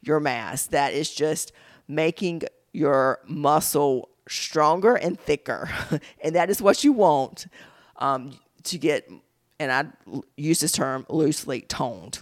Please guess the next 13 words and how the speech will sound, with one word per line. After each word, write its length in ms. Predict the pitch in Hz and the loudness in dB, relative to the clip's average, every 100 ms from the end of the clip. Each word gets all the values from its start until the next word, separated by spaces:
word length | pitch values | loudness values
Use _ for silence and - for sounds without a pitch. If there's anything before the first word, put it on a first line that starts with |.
| - | -4
Okay, 360 | 170 180 147 151 | -2 2 2 2
so 220 | - 151 | 0 2
there's 200 | 147 165 | 2 2
really 180 | 160 156 | -2 -2
no 180 | 143 131 | 0 -2
such 280 | - 123 - | -2 -4 -4
thing 320 | 117 123 127 | -4 -6 -4
as, 320 | 113 131 - _ _ _ - | -6 -6 -8 _ _ _ -8
like, 340 | 135 127 - _ _ | -6 -6 -12 _ _
training 360 | - 147 139 143 | -4 -4 -2 -6
to 100 | 139 | -4
get 180 | 139 - | -4 -6
toned, 600 | - 127 131 143 156 | -6 -6 -6 -6 -8